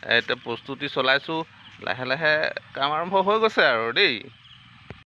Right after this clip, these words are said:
ইয়াৰ পিছত একেবাৰে মই পামঘৰ প্ৰস্তুত হ'লেহে আপোনালোকক দেখুৱাম।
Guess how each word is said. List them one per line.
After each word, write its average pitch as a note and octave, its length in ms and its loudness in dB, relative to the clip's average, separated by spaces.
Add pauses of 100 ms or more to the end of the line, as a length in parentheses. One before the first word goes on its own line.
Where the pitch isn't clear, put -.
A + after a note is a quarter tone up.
(720)
ইয়াৰ E3+ 260 4
পিছত A3+ 280 2
একেবাৰে A3 380 4
মই A3 200 2
পামঘৰ F#3 360 2
প্ৰস্তুত F3+ 420 -2
হ'লেহে F#3+ 280 6
আপোনালোকক E3+ 460 0
দেখুৱাম। B2 360 2